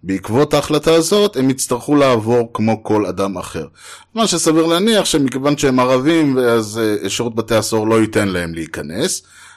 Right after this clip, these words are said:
אבל לצורך הדיון, אין פה שום דבר שאומר, אה, ח"כים לא ייפגשו עם אסירים ביטחוניים. ושוב, הכותרת, בהתייחס,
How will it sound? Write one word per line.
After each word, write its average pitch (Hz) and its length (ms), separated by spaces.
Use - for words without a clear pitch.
אבל 107 300
לצורך 131 520
הדיון, 156 560
אין 156 180
פה 160 100
שום 151 340
דבר 104 340
שאומר, 117 640
אה, 90 340
ח"כים 117 500
לא 110 100
ייפגשו 107 400
עם 101 120
אסירים 95 360
ביטחוניים. 87 600
ושוב, 113 640
הכותרת, 160 800
בהתייחס, 123 840